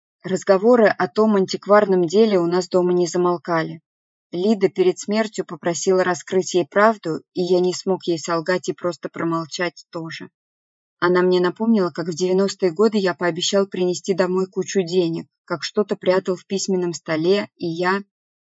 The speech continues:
раскололся». Я быстро уточнила: «Ваш разговор никто не мог услышать?» Нет,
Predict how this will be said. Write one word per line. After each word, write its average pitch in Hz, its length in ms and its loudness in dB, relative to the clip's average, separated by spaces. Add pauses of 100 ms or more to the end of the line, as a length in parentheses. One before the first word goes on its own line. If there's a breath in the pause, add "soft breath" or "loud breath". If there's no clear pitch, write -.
раскололся». 165 960 -8 (600)
Я 185 160 2
быстро 226 320 -2
уточнила: 180 640 -6 (200)
«Ваш 208 300 2
разговор 202 480 0
никто 180 320 0
не 277 140 8
мог 226 220 4
услышать?» - 760 -8 (760)
Нет, 170 380 2